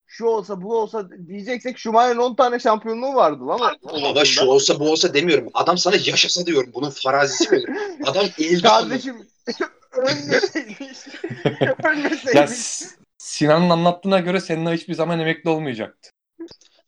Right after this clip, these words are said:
Speaker 2: Hayır oğlum, doksan yedi emekli olurdu diyorum işte. Şimdi bir şey, bu yeni kurallar gelince "Sikerim sizin delikli lastiklerinizi bilmem neyinizi" der de emekli olurdu yani. Bu kadar basit.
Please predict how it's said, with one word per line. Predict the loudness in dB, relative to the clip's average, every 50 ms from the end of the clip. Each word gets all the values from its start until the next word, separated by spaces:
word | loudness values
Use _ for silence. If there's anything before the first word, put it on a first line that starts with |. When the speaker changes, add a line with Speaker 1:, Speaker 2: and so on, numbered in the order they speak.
| -2 0
Speaker 2:
Hayır | 2 4 4 4 4
oğlum, | 2 0 0 0 2
doksan | 4 4 4 4 2 0 -2
yedi | -2 -4 -6 -6
emekli | -4 -2 -2 -4 -4 -4 -2
olurdu | 0 0 0 0 2
diyorum | 2 2 2 2
işte. | 0 -2 -2 -2 -2
Şimdi | -4 -4 -2
bir | -2 0 2
şey, | 4 4 4 4 2
bu | 2 0
yeni | 2 2 0 -2
kurallar | -2 -2 0 0 2 2 2
gelince | 2 0 -2 -2 -2 0 0 0 0 0 -4 -18 _ -8
"Sikerim | -4 -2 -2 2 2 4 4 2
sizin | 2 0 -2 -2 -2 -2 -4 -4
delikli | -2 0 2 2 2 0 0 2
lastiklerinizi | 2 0 0 -2 -6 -2 -2 -2 -2 -2 -6 -6 -6
bilmem | -4 -2 -2 -2 -2
neyinizi" | -2 -4 -4 -4 -4 -2 2
der | 2 2 4
de | 4
emekli | 4 4 2 2 2 4
olurdu | 2 4 2 -2 -4 -6
yani. | -6 -6 -6 -8 -10 -8
Bu | -4
kadar | -2 0 0 0 0
basit. | -2 -2 -4 -6